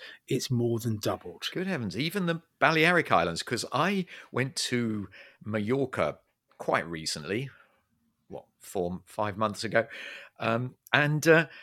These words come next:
Speaker 2: I thought the, uh, cost of the car was, um, very reasonable, but it was out of season, which probably made a difference. Um, and I must say, I probably could have managed without one, but, uh, earlier on in the year,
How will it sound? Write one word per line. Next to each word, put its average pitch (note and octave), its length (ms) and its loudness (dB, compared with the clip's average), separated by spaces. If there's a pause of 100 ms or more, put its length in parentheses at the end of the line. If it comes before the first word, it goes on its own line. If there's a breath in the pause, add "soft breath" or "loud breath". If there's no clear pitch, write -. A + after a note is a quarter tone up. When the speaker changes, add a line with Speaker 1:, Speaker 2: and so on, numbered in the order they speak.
(120 loud breath)
Speaker 2:
I D#3+ 120 2
thought C#3+ 340 -2
the, F#2 300 0
uh, F#2 80 0 (220)
cost - 340 -4
of F#2+ 80 -6
the G2 80 -4
car F#2 420 -2
was, G2 440 -4
um, A2 260 0
very C#3 360 -2
reasonable, A2+ 520 -2
but G#2+ 160 0
it B2 140 -4
was D#3 440 2 (140)
out A#2+ 260 -2
of B2 100 -6
season, F#2 640 -2
which F#2 300 -6
probably F#2 560 -4
made E2 380 -8 (100)
a E2 80 -10
difference. F2 640 -6 (100)
Um, C3 360 -2 (760)
and A2+ 200 -2
I A2 100 2
must C#3 280 0
say, G#2 280 2 (460 loud breath)
I A#2 140 0
probably A2 880 2
could - 300 0
have F#2+ 140 -4
managed F#2 420 -2
without G#2 360 2
one, D#2+ 220 -6
but, - 380 -8
uh, G#2+ 160 0 (340 loud breath)
earlier C#3 380 6
on C#3+ 120 4
in A2+ 120 0
the F#2+ 100 0
year, E2+ 420 -2